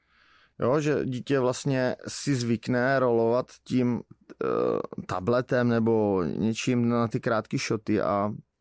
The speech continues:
je, je tam uvězněný v tom telefonu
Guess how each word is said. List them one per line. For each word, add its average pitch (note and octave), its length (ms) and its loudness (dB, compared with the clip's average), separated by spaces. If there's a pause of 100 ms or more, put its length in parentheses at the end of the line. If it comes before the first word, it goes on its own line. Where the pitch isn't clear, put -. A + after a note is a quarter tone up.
(180)
je, A2+ 540 2 (520)
je A#2+ 120 0
tam A2 400 0
uvězněný A2+ 520 2
v - 60 -12
tom C#3+ 180 0
telefonu A2 600 0